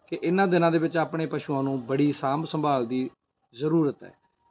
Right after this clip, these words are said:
ਕਿਉਂਕਿ ਬੈਕਟੀਰੀਆ ਜਦੋਂ ਜ਼ਿਆਦਾ ਗਰੋਥ ਕਰਦਾ ਤੇ ਬਹੁਤ ਸਾਰੀਆਂ ਬਿਮਾਰੀਆਂ ਫੈਲਦੀਆਂ, ਜਿਵੇਂ ਥਨੈਲਾ ਰੋਗ ਹੋ ਗਿਆ। ਜਦੋਂ ਪਸ਼ੂ ਤਾਜ਼ੇ ਹੁਣ ਸੂਣਗੇ ਇਹਨਾਂ ਦਿਨਾਂ ਦੇ ਵਿੱਚ, ਤਾਂ ਥਨੈਲਾ ਰੋਗ ਇੱਕ ਆਮ ਗੱਲ ਹੈ। ਇਹਨਾਂ ਤੋਂ ਬਚਾਅ ਕਿਵੇਂ ਕਰਨਾ, ਆਪਾਂ ਉਹ ਵੀ ਗੱਲਾਂ ਤੁਹਾਡੇ ਨਾਲ ਸਾਂਝੀਆਂ ਕਰਾਂਗੇ। ਜ਼ਿਆਦਾ ਲੰਬੀ ਵੀਡੀਓ ਨਹੀਂ ਬਣਾ ਰਿਹਾ ਮੈਂ।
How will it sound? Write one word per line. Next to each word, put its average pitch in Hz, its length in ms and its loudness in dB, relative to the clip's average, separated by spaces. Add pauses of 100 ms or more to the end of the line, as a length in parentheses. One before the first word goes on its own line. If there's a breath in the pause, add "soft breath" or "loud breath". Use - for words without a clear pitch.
ਕਿਉਂਕਿ 185 300 0
ਬੈਕਟੀਰੀਆ 175 520 4
ਜਦੋਂ 190 200 6
ਜ਼ਿਆਦਾ 165 340 8
ਗਰੋਥ 156 260 2
ਕਰਦਾ 156 240 0
ਤੇ 156 120 0
ਬਹੁਤ 147 200 2
ਸਾਰੀਆਂ 160 280 0
ਬਿਮਾਰੀਆਂ 139 460 2
ਫੈਲਦੀਆਂ, 139 420 0
ਜਿਵੇਂ 143 260 0
ਥਨੈਲਾ 135 440 0
ਰੋਗ 139 200 2
ਹੋ 147 120 0
ਗਿਆ। 147 160 -8 (460)
ਜਦੋਂ 165 200 -2
ਪਸ਼ੂ 180 260 -4
ਤਾਜ਼ੇ 160 340 6
ਹੁਣ 175 180 4
ਸੂਣਗੇ 180 320 2
ਇਹਨਾਂ 180 180 2
ਦਿਨਾਂ 165 240 2
ਦੇ 151 100 2
ਵਿੱਚ, 139 320 -2 (360)
ਤਾਂ 165 100 -2
ਥਨੈਲਾ 156 400 0
ਰੋਗ 147 220 2
ਇੱਕ 147 200 -2
ਆਮ 131 240 0
ਗੱਲ 98 220 -8
ਹੈ। - 80 -16 (540)
ਇਹਨਾਂ 175 180 -4
ਤੋਂ 180 120 0
ਬਚਾਅ 147 340 2
ਕਿਵੇਂ 151 260 -2
ਕਰਨਾ, 160 240 0
ਆਪਾਂ 151 180 -2
ਉਹ 156 40 4
ਵੀ 170 120 4
ਗੱਲਾਂ 156 200 2
ਤੁਹਾਡੇ 151 220 0
ਨਾਲ 139 160 0
ਸਾਂਝੀਆਂ 147 400 -2
ਕਰਾਂਗੇ। 156 300 0
ਜ਼ਿਆਦਾ 143 320 2
ਲੰਬੀ 139 280 2
ਵੀਡੀਓ 147 260 2
ਨਹੀਂ 160 120 0
ਬਣਾ 135 220 0
ਰਿਹਾ 147 100 -2
ਮੈਂ। 151 160 -4